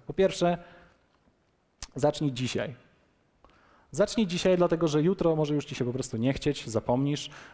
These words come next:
może w tej chwili jeszcze czujesz, że, że możesz, więc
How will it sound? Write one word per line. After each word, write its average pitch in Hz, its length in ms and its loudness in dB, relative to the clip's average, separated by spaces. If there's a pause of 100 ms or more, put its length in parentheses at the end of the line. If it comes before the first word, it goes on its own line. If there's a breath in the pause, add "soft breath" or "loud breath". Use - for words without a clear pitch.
może 127 320 0
w - 40 -12
tej 135 140 -2
chwili 131 300 -2
jeszcze 117 460 2
czujesz, 127 480 0
że, 110 540 2
że 107 120 -2
możesz, 120 460 0 (260 loud breath)
więc - 280 -6